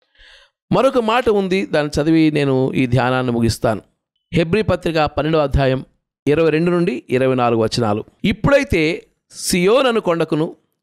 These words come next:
జీవము గల దేవుని పట్టణమునకును, అనగా పరలోకపు యెరూషలేమునకును, వేవేల కొలది దేవదూతల యొద్దకును, పరలోకమందు వ్రాయబడి ఉన్న జ్యేష్ఠుల సంఘమునకును, వారి మహోత్సవమునకును,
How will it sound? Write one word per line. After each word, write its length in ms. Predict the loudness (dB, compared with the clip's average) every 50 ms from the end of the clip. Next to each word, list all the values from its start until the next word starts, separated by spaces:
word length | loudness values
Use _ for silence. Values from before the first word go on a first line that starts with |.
| _ _ _ _ _ _ _ _ -12
జీవము 500 | -10 -6 -4 -2 2 2 2 2 2 2
గల 140 | 0 0 0
దేవుని 420 | -2 -2 0 0 2 2 2 0 -2
పట్టణమునకును, 880 | -4 -4 -6 -4 -2 -2 -2 -2 -2 -2 -4 -2 -2 -4 -4 -6 -8 _ _ _ _ _ _ _ _ _ -20 _ _ _ -4
అనగా 340 | -2 -2 0 0 0 0 0
పరలోకపు 800 | -2 -2 -2 -2 0 0 2 2 2 2 2 0 0 -2 0 0
యెరూషలేమునకును, 960 | 2 2 2 2 0 0 0 0 -2 -2 -2 -2 -4 -2 -2 -2 -4 -4 -6 -10 _ _ _ _ _ _ _ _ _ _ -4
వేవేల 500 | -2 0 2 2 2 2 2 2 2 0
కొలది 400 | 0 0 -2 -2 0 0 -2 -2
దేవదూతల 560 | 0 0 0 2 2 2 2 0 0 0 0
యొద్దకును, 520 | 0 0 -2 -2 -2 -2 -2 -2 -2 -6 _ _ _ _ _ _ _ _ _ _ _ _ _ -2
పరలోకమందు 640 | 0 2 4 4 4 4 4 2 0 2 2 4
వ్రాయబడి 420 | 4 4 4 4 4 4 4 4 2
ఉన్న 280 | 2 2 2 0 0 -2 -10 -10 -6 -6
జ్యేష్ఠుల 560 | -4 0 4 6 6 6 6 4 2 2 2
సంఘమునకును, 720 | 2 2 2 2 2 2 0 0 0 -2 -2 -2 -4 -4 -6 _ _ _ _ _ _ _ -20 _ _ 0
వారి 240 | 2 4 4 4 2
మహోత్సవమునకును, 1000 | 2 2 2 4 4 4 2 2 2 2 2 2 2 0 0 0 0 -2 -2 -4